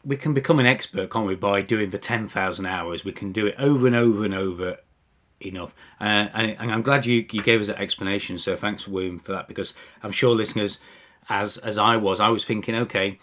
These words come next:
what is that clear definition between an expert and mastery?" 'Cause I think a lot of people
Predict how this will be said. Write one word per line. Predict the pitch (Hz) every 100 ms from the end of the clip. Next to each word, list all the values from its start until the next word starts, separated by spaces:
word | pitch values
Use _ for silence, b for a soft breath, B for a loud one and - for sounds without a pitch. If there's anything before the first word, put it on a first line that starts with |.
| b b b b b
what | 113 135
is | 135 117
that | 117 -
clear | 131 120
definition | 117 110 117 113 - 95
between | 101 - 98
an | 101
expert | 107 - - 95 98
and | 95 95
mastery?" | 98 - 90
'Cause | - -
I | 95
think | 127 120
a |
lot | 117 131 131
of | 127
people | - 117 110 - 85